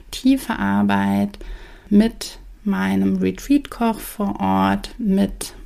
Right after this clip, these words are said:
meiner Fotografin vor Ort. Wir werden ja ganz viel Altes loslassen, Neues einladen. Die Theresa, meine Ausbilderin aus der Breathwork-Ausbildung, wird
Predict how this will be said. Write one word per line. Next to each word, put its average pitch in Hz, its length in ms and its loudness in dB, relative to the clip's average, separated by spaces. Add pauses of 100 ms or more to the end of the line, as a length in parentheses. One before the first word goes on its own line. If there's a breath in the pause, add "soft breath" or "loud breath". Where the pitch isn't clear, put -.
meiner 180 340 2
Fotografin 214 880 -2
vor 202 240 -6
Ort. 190 320 0 (460 loud breath)
Wir 185 180 0
werden 180 720 0 (100)
ja 175 200 -4
ganz 202 360 2
viel 214 220 0 (100)
Altes 226 540 0
loslassen, 202 920 2
Neues 208 600 2
einladen. 190 840 0
Die 208 240 -8
Theresa, 208 600 2
meine 196 300 2
Ausbilderin 185 840 0
aus 196 240 -6
der 190 180 -2
Breathwork-Ausbildung, 190 2250 -2
wird 185 420 -2